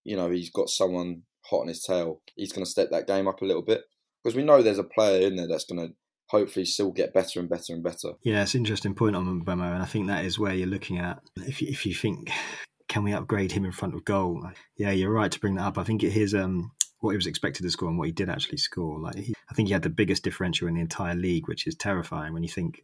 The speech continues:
Speaker 2: if we got closer to that and we finished, I think we finished thirteenth, where would we have finished if we had someone just a little bit luckier and a little bit more clinical in front of goal? Like, you just,
Speaker 1: Mm.
Speaker 2: you just don't know. But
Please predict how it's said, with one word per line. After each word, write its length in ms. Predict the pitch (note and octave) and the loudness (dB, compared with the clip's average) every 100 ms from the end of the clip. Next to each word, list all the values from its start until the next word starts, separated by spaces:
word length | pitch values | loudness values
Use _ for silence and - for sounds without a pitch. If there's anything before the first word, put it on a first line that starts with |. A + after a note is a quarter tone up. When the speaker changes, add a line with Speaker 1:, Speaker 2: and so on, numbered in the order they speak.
| _ | _
Speaker 2:
if 160 | - - | -8 4
we 140 | A2 | 6
got 220 | G#2 G#2 - | 6 4 0
closer 340 | A#2 G#2 - | 0 0 0
to 120 | F2 | -6
that 200 | E2+ E2 | -4 -2
and 100 | F2 | -2
we 80 | F2+ | -2
finished, 600 | - G2+ F2 E2 - - - | -4 -2 -2 -2 -4 -6 -10
I 40 | |
think 120 | - E2+ | -8 -6
we 60 | |
finished 280 | - F2+ E2 | -4 -4 -2
thirteenth, 560 | G2+ F2+ - F#2+ D#2+ - - - | -2 -4 -2 -2 -4 -6 -14 0
where 180 | G#2 G#2 | 4 6
would 140 | F#2 | 4
we 140 | F#2 | 2
have 100 | F#2 | 2
finished 380 | - A2 G2 - | 2 4 2 0
if 120 | F2 | -4
we 120 | G2 F2+ | -2 -2
had 120 | E2+ | -2
someone 320 | - F#2 F2 | -2 0 0
just 220 | E2 - | -2 -2
a 60 | F2 | -2
little 340 | F#2+ G2+ F#2+ | 0 0 -2
bit 140 | F2 F2 | -4 -6
luckier 420 | F2 - G#2 F2 | -6 -8 -6 -2
and 60 | |
a 20 | F#2 | 2
little 140 | G2+ | 2
bit 100 | F2+ | 2
more 100 | E2+ | 0
clinical 380 | - G2+ F2+ F2+ | 0 -2 0 -2
in 60 | |
front 200 | F2 F#2 | -2 -4
of 60 | D#2 | -4
goal? 320 | G2 F#2+ E2 | -2 0 0
Like, 160 | D#2+ D2+ | -2 -4
you 80 | F#2+ | -6
just, 240 | - F#2 | -8 -8
Speaker 1:
Mm. 80 | F2+ | -8
Speaker 2:
you 60 | |
just 200 | F2+ F#2 | -8 -6
don't 220 | - F2+ F2+ | -4 -2 -2
know. 260 | F#2 F2 | -2 -2
But 220 | E2 F2+ | -2 -6